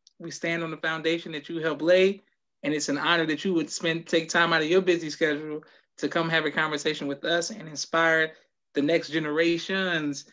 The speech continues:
that are came, that are coming after you, inshallah, to be strong in our faith. And, um, you are a great example of that. And shout out to your, uh, your family and all of their sacrifices for, um,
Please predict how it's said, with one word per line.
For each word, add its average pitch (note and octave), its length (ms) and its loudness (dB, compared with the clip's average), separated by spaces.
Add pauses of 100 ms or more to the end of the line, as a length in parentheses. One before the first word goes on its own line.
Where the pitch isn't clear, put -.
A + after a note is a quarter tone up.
(220)
that D3+ 100 -6
are D3 40 -8
came, D#3+ 320 -2
that E3 100 -4
are D3+ 60 -4
coming E3 300 -2
after E3 220 0
you, E3+ 120 -2
inshallah, E3 540 2
to D3+ 160 -6
be D3+ 180 -8
strong F3 640 -4 (480)
in D3+ 100 -2
our D#3 140 0
faith. F3 420 0 (240)
And, D3 280 0
um, D3+ 500 -4
you E3+ 160 2
are D3 60 4
a C#3 60 -4
great E3+ 200 4
example F3 420 0
of F3 140 -4
that. F#3 260 4 (480)
And D#3 300 -6
shout E3 440 0
out E3 80 -2
to D#3+ 160 -4
your, D3+ 240 -2 (200)
uh, F2+ 300 -10 (240)
your D3 120 0
family G3 600 0
and D3 100 -4
all D#3 120 2
of D3+ 80 -6
their F3 160 2
sacrifices F#3+ 840 0 (440)
for, D#3+ 280 6
um, D3+ 520 0